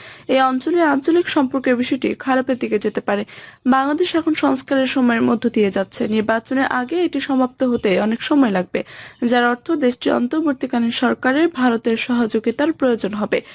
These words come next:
বলেন নীলান্তি সমরায়ণকে। ভারতের প্রধানমন্ত্রী নরেন্দ্র মোদী দুহাজার চোদ্দ সালে সবার আগে প্রতিবেশী নামের একটি বৈদেশিক নীতি চালু করে।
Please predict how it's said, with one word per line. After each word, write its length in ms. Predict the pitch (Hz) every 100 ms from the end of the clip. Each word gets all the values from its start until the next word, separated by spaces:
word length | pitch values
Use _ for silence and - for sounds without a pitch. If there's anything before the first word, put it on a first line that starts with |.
| - - -
বলেন 260 | 254 269 302
নীলান্তি 440 | 254 247 277 - 320
সমরায়ণকে। 840 | - 277 240 220 208 202 196 - - _ -
ভারতের 360 | 254 294 294 330
প্রধানমন্ত্রী 540 | 330 302 320 311 339
নরেন্দ্র 360 | 285 247 254 269
মোদী 220 | 269 311
দুহাজার 320 | 285 269 262
চোদ্দ 220 | 254 233
সালে 240 | 247 277 330
সবার 320 | - 240 240
আগে 180 | 240 254
প্রতিবেশী 480 | 240 233 220 226 233
নামের 360 | 214 214 214 -
একটি 220 | - 220
বৈদেশিক 480 | 220 220 233 254 -
নীতি 180 | 202 208
চালু 240 | 196 180
করে। 240 | - 185